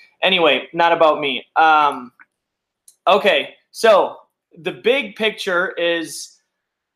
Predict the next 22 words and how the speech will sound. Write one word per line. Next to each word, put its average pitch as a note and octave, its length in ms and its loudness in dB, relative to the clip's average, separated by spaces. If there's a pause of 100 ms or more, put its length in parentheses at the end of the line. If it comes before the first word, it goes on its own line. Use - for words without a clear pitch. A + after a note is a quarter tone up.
(340)
you're, A#3 440 -2
you G3 220 -4
can, B3 300 -6
you F#3 260 -10
can A3 240 -6
move G3+ 380 -4
and F3+ 260 -6
shake F3+ 460 -2
with E3 180 -6
the E3 80 -2
best E3 320 0
of C#3 80 -10
'em, C3 140 -10
dude. B2+ 280 -10
So, D3 680 2 (380)
like, E3 380 0 (460)
t-, G#3 80 -2 (640)
the, E3+ 340 0
this, F3 340 -4 (140)
I F3 120 0
mean, F3+ 200 -4
f-, - 200 -8